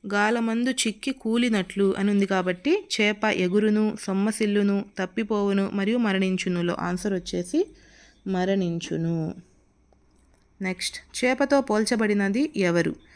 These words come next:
ఆశగల మానవుడు, ఆశ లేని మానవుడు, one and two మరియు ఏదీ కాదు. ఆశ పుట్టి మనుజుడా రీతి చెడిపోవు.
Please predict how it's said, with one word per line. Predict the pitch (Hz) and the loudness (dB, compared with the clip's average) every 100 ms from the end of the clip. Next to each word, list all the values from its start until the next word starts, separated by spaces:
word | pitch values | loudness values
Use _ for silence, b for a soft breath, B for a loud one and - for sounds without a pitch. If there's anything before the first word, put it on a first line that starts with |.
| B B - | B B 0
ఆశగల | 180 196 233 226 226 | 2 2 2 2 2
మానవుడు, | 196 190 202 196 196 196 - 180 | 2 4 4 4 4 2 -2 0
ఆశ | 185 202 214 | 0 2 2
లేని | 196 202 226 | 4 4 4
మానవుడు, | 214 202 196 190 185 196 - B - | 2 2 2 2 2 0 -4 B -8
one | 196 196 220 | -2 2 2
and | 233 202 202 | 2 2 4
two | 196 - | 2 2
మరియు | 202 190 220 370 - - | 0 0 0 0 -4 -2
ఏదీ | 185 180 208 | 0 2 0
కాదు. | 208 165 160 160 - - - B B B B B - - B B B B B - - | 0 -4 -2 -6 -8 -18 -18 B B B B B -16 -14 B B B B B -12 -2
ఆశ | 202 220 233 262 | 2 2 4 0
పుట్టి | 214 214 - 262 | 2 -4 0 0
మనుజుడా | 220 208 220 240 214 214 | 2 2 2 2 2 2
రీతి | 226 208 202 240 202 | 2 0 0 -2 0
చెడిపోవు. | 190 180 190 175 175 180 175 | 0 0 0 2 2 2 0